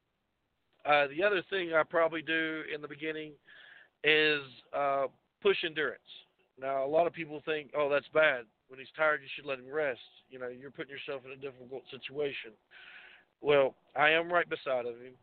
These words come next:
I am keeping, keeping him awake. But I do. I push him to his limits because he has to get ready for this. You know, this, this trainee has to get ready for this. He, he has anywhere from twelve to fourteen hour shifts ahead of him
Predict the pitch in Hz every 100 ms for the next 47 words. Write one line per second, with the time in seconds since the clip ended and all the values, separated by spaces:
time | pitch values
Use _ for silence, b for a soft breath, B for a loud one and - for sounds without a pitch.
0 | - 120 123 135 127 139 139 147 139 135
1 | _ - 143 147 156 160 156 131 120 -
2 | _ B B - 151 151 170 131 127 -
3 | 175 180 165 170 160 139 175 165 - -
4 | 151 135 170 190 - 156 147 147 180 143
5 | 127 110 107 - - _ _ B B B
6 | 135 135 147 - 147 139 - 165 160 165
7 | 147 143 - 139 131 131 156 135 123 -
8 | - - - _ B B B B B -
9 | 156 151 127 160 156 156 135 131 - -
10 | _ _ _ _ _ 156 170 160 - 135
11 | - 160 156 147 147 165 151 123 147 139
12 | 139 135 120 170 165 - - - _ 123
13 | 139 151 113